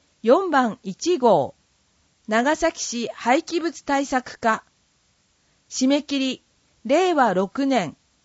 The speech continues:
十一月八日金曜必着。当選者の発表は景品の発送をもって返させていただきます。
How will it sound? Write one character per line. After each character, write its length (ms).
十 240
一 260
月 300
八 280
日 360
金 320
曜 460
必 280
着。 440
当 220
選 240
者 100
の 140
発 220
表 160
は 280
景 240
品 220
の 120
発 260
送 220
を 60
も 120
っ 120
て 140
返 240
さ 160
せ 160
て 100
い 80
た 140
だ 120
き 140
ま 160
す。 220